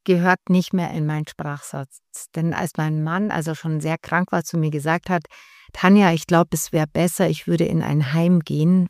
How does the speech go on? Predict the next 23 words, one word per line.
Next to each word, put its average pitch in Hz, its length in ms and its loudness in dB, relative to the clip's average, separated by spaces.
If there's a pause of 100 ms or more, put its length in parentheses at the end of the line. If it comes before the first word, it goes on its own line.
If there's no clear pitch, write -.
weil 165 180 2
er - 200 0
einfach 165 420 -2
gesehen 170 460 4
hat, 165 200 -2 (440)
wie 180 160 0
anstrengend 180 640 2
es - 200 -6
war, 151 240 -2 (420)
ihn 226 320 8 (200)
zu - 160 -4
pflegen, 214 720 4
mich 185 200 -2
um 202 140 4
ihn 214 200 6
zu 190 140 -4
kümmern 190 320 0
und 175 120 0
gleichzeitig 175 540 -2
zwei 160 200 -6
kleine 156 340 -4
Kinder 208 360 2
großzuziehen. 165 880 -4